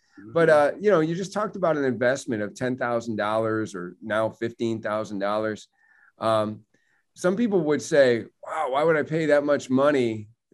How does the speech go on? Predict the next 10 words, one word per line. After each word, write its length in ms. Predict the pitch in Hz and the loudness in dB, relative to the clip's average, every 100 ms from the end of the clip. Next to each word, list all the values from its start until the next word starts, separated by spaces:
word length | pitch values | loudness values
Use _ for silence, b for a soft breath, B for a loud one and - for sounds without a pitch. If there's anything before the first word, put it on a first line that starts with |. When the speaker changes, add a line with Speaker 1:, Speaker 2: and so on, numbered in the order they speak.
| - | -6
Speaker 1:
to, 520 | 131 123 120 113 110 | 0 4 4 2 -2
you 140 | 123 127 | 0 2
know, 160 | 113 | 2
be 240 | 110 123 127 | -2 -2 -4
subjected 840 | 135 117 120 131 147 117 92 92 _ _ _ | -2 -6 2 0 0 -6 -8 -12 _ _ _
to 540 | - 123 120 117 113 90 | 0 2 2 2 -2 -4
that 280 | 113 113 117 | -2 -2 -2
kind 360 | 120 120 120 117 | -2 0 2 2
of, 280 | 113 110 | 0 -2
um, 420 | 110 107 104 101 | -2 0 0 -4